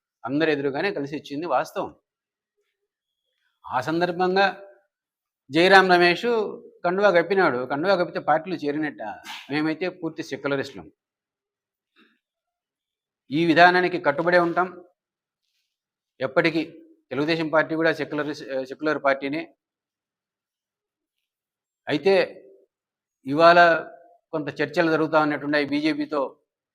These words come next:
కూడా పొత్తుకని. వ్యక్తిగతంగా అయితే బీజేపీతో పొత్తుకు మాకు ఇష్టం లేదు. అయినా పార్టీ అధినేత విస్తృత పార్టీ యొక్క ప్రయోజనాల దృష్ట్యా ఇక్కడ అధికార పార్టీని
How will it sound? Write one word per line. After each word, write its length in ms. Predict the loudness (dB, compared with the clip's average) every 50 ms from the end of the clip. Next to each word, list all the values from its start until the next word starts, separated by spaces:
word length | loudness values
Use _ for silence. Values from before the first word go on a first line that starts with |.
| _ -4
కూడా 160 | 0 0 2
పొత్తుకని. 500 | 2 0 -4 -8 -8 -8 -8 -8 -8 -8 -12 -16 _ _ _ _ _ _ _
వ్యక్తిగతంగా 580 | -14 -14 -10 -8 -4 -2 -2 -2 0 0 0 -2
అయితే 160 | -2 -2 -4
బీజేపీతో 400 | -6 -4 -4 -4 -6 -6 -8 -10
పొత్తుకు 280 | -10 -10 -12 -10 -8 -8
మాకు 180 | -8 -8 -8 -12
ఇష్టం 180 | -12 -10 -6 -6 -6
లేదు. 140 | -6 -8 -10 _ _ _ _ _ _ _ _ _ _ _ _ _ _ _ _ _ _ _ _ _ _ _ _ _ _ _ _ _ _
అయినా 260 | -6 -4 0 0 0 0 0 -4 -8 -14 -20 -20 _ _ _ _ _ _ _ _ _ _ _ _ _ _ -20 -20 _ _ _ _ _ _ _ _ 4
పార్టీ 260 | 4 4 4 4 0
అధినేత 360 | 0 2 2 2 0 2 2 0 0 0 -4 -10 -18 _ _ _ _ _ _ _ _ _ _ _ _ _ _ _ _ _ _ _ _ _ _ _ _ _ _ -6 -6
విస్తృత 360 | -6 -6 -6 -10 -8 -6 -6 -4 2 4
పార్టీ 300 | 4 4 4 2 0 0 0
యొక్క 200 | 0 -2 -6 -10 -4 0
ప్రయోజనాల 500 | 0 2 2 2 2 2 2 2 2 2 0 -2
దృష్ట్యా 360 | -4 -6 -4 -4 -4 -4 -4 -10 -20 -20 _ _ _ _ _ _ _ _ _ _ _ _ _ _ _ _ _ _ -14
ఇక్కడ 240 | -10 -4 2 4 4
అధికార 360 | 4 4 6 8 8 8 10
పార్టీని 480 | 8 6 4 4 2 0 0 0 -2